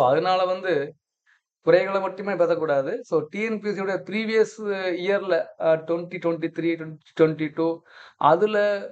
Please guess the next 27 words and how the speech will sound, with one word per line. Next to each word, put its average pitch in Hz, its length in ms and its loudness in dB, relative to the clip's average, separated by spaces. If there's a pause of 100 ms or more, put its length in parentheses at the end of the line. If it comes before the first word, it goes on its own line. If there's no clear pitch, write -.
(100)
அவங்க 175 320 4
டி 196 160 -8
என் 196 120 -4
பி 180 60 -10
சி 180 60 -4
யோட 175 120 -4
செயல்பாடை 160 420 0
விட 131 160 -8 (760)
இதுல 214 200 4
ரொம்ப 214 320 2
முன்னேற்றமா 190 640 -4
தான் 156 140 2
இருக்கு. 151 240 -6 (100)
ரொம்ப 175 280 -4 (680)
நல்-, 143 240 -6 (140)
நல்லா 175 300 2
தான் 180 200 -2
பண்றாங்க. 139 440 -8 (560)
இதே 202 320 8
மாதிரி 226 320 -4
இன்னும் 196 320 -8
விரைவா, 180 420 2 (200)
இன்னும் 170 300 -8
ஃபாஸ்டா, 156 460 0 (220)
இனி 185 220 -6
வருங்காலங்கள்ல 175 840 -2
வந்து 156 280 -6